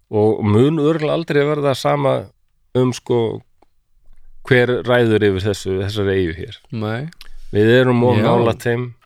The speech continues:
Speaker 2: Þú, þú segir nokkuð, já.
Speaker 1: Til
Speaker 2: Nei,
Speaker 1: þess,
Speaker 2: nei,
Speaker 1: sko.
Speaker 2: nákvæmlega. Það er, það hentar þeim mjög vel að við séum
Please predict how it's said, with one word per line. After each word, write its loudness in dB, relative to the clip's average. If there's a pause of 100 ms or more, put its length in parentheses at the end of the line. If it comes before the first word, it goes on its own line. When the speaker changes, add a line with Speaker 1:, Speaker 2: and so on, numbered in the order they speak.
(160)
Speaker 2:
Þú, -10 (140)
þú -18
segir 0
nokkuð, -4
já. -4
Speaker 1:
Til -2
Speaker 2:
Nei, 4
Speaker 1:
þess, 0
Speaker 2:
nei, -4
Speaker 1:
sko. -4
Speaker 2:
nákvæmlega. 0
Það -4
er, -6 (160)
það -6
hentar -4
þeim -2
mjög 0
vel 0
að -2
við 0
séum -4